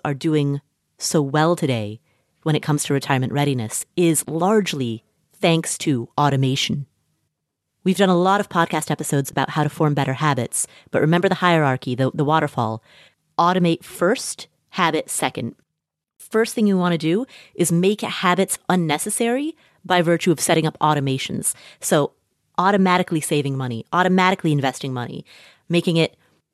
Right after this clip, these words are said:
an automatic pull from every paycheck. That is the number one thing that you can do to have a good financial future. Automate, automate, automate, automate everything. And only the things that you cannot automate, you then want to build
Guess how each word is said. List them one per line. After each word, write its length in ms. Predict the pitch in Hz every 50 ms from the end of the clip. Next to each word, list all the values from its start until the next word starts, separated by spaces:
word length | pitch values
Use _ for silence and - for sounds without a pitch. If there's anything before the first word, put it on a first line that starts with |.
| _ _
an 120 | 165 170 - _
automatic 440 | 175 180 196 208 196 175 170 175 -
pull 200 | - - 170 165
from 180 | - - 143 -
every 240 | 139 147 143 156 143
paycheck. 560 | - 147 131 127 - - - - - - - _ _ _ -
That 240 | 139 151 175 180 185
is 100 | 175 -
the 80 | 180
number 260 | 165 156 151 147 151
one 160 | 143 139 143 131
thing 180 | - 139 135
that 100 | 127 -
you 80 | 139 127
can 120 | - 139
do 260 | 123 123 113 113 113 - _ _ _ _ _ _ _ -
to 80 | -
have 100 | 160 156
a 60 | 151 143
good 180 | - 151 143
financial 380 | - 147 131 127 123 127 135 123
future. 360 | - 131 123 - - 123 - -
Automate, 360 | - 139 147 165 160 156 -
automate, 340 | - 143 143 139 135 139 -
automate, 360 | - 123 127 123 127 123 - -
automate 280 | 139 151 147 147 - - -
everything. 460 | 135 120 120 120 - - - - - _ _ _ _ _ _ _ _ _ _ _ _ _ _ _ _ -
And 140 | 165 156 - -
only 300 | - 190 208 226 240 240
the 80 | 214 214
things 240 | - 202 190 180 -
that 100 | - -
you 80 | 165
cannot 460 | 156 - - - 202 196 196 180 165 -
automate, 560 | 147 143 151 180 185 196 220 247 - - - _ _ _
you 220 | - 165 165 160 151
then 500 | 135 147 170 190 185 175 170 156 151 156 -
want 300 | - 147 151 147 147 -
to 460 | - - - 147 139 139 131 131 131 - _ -
build 440 | 151 - 165 147 139 139 131 - -